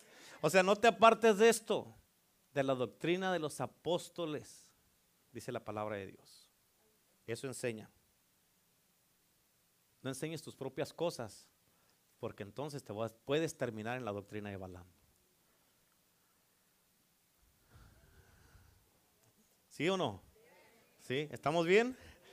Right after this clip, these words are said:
¿Sí? ¿Cuántos saben de que tenemos que, como dice en el versículo dieciséis, "Arrepiéntete por tanto? Si no, vendré pronto a ti, pelearé contra ellos con la espada de mi boca"? ¿Cuántos quieren que venga el Señor con la espada?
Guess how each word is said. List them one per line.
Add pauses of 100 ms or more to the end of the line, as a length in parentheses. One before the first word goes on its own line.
(460)
¿Sí?
¿Cuántos
saben
de
que
tenemos
que,
como
dice
en
el
versículo
dieciséis,
"Arrepiéntete
por
tanto? (560)
Si
no,
vendré (480)
pronto
a
ti,
pelearé
contra
ellos
con
la
espada
de (120)
mi
boca"? (1500)
¿Cuántos
quieren
que
venga
el
Señor
con
la
espada?